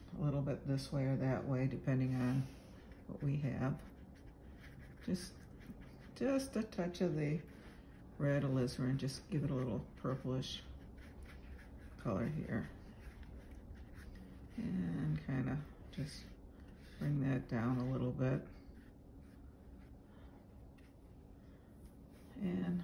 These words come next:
I'm gonna take my paper towel. Let's pick up a little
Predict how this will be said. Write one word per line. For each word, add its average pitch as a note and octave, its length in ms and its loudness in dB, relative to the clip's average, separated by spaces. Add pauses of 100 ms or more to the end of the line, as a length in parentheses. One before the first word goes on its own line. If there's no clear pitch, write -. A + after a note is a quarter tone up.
(100)
I'm E3 100 2
gonna F3 220 2
take D#3+ 300 2
my D#3 100 4
paper D3 380 2
towel. A#2+ 440 2 (920)
Let's - 140 -4
pick - 240 -2
up C#3+ 160 0
a - 20 2
little A#2+ 240 2